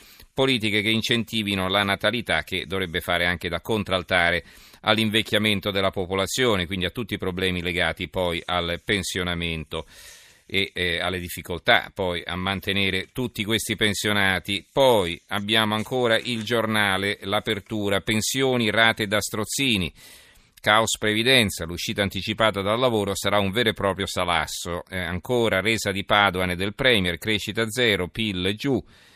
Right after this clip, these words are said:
Ehm, scoppia il caso pensione, ritirarsi in anticipo dal lavoro sarà possibile, ma avrà costi esorbitanti e sarà di fatto come pagare un mutuo.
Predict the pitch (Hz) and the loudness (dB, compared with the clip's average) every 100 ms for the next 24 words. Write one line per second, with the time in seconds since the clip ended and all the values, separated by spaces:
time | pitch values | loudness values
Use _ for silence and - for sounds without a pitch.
0 | - _ - 90 82 - - - 117 101 | -20 _ -6 -4 -4 -6 -8 2 4 4
1 | 95 85 90 95 95 120 - 139 113 90 | -2 -2 -2 -2 -2 0 2 2 2 0
2 | 82 92 92 - 92 90 110 95 90 87 | 0 0 0 -2 -4 -4 -4 -4 -4 -2
3 | 87 104 107 95 95 104 - 143 - 101 | 0 0 0 0 0 0 0 -2 -2 -2
4 | 85 87 90 101 104 98 - 110 101 - | -2 -2 0 2 4 2 2 0 0 -4
5 | 90 107 101 117 - 85 78 76 90 - | -4 -2 -2 -2 0 2 2 -2 -4 0
6 | 98 101 101 - 113 98 87 98 92 95 | 0 0 0 0 0 -4 -2 0 0 0
7 | 90 87 90 92 98 90 92 92 | 0 2 2 0 0 0 0 -2